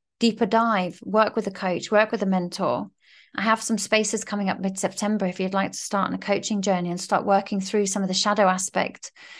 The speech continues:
the subconscious mind, which may be limiting where you are right now. So you can have a thought like, "I am a money magnet,"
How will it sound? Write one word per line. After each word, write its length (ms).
the 60
subconscious 680
mind, 580
which 220
may 160
be 100
limiting 800
where 200
you 220
are 140
right 220
now. 460
So 220
you 240
can 20
have 240
a 60
thought 380
like, 220
"I 60
am 200
a 60
money 240
magnet," 500